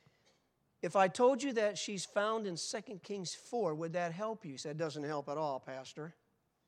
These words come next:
Second Kings four. We, we don't have a name for her. There's no name given her in the Bible. We call her the Shunammite woman. The Shunammite woman. Turn, please, if you will, to Second Kings chapter four this morning for our text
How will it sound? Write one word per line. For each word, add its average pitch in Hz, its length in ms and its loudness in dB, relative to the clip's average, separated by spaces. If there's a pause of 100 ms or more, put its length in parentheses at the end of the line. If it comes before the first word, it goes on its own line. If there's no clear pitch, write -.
Second 220 440 -6
Kings 208 300 -6
four. 175 360 -4
We, 170 220 -4 (240)
we 190 100 -2
don't 254 240 6
have 254 160 4
a 220 60 0
name 220 380 -2
for 143 200 -10
her. 143 220 -8
There's 151 160 -8
no 170 140 -4
name 175 280 -4
given 170 220 -6
her 156 100 -6
in 151 80 -8
the 143 60 -10
Bible. 143 320 -4
We 175 140 -2
call 190 300 6
her 202 180 2
the 196 260 6 (2000)
Shunammite 226 640 4
woman. 139 300 -4 (640)
The 170 80 -10
Shunammite 170 540 -2
woman. 143 260 -6
Turn, 175 240 -4
please, 170 240 -6
if 156 100 -10
you 165 80 -8
will, 165 180 0
to 147 120 -12
Second 151 400 -6
Kings 156 260 -4
chapter 143 360 -4
four 160 240 0
this 147 200 -6
morning 165 220 0
for 147 160 -4
our 139 100 0
text - 400 -2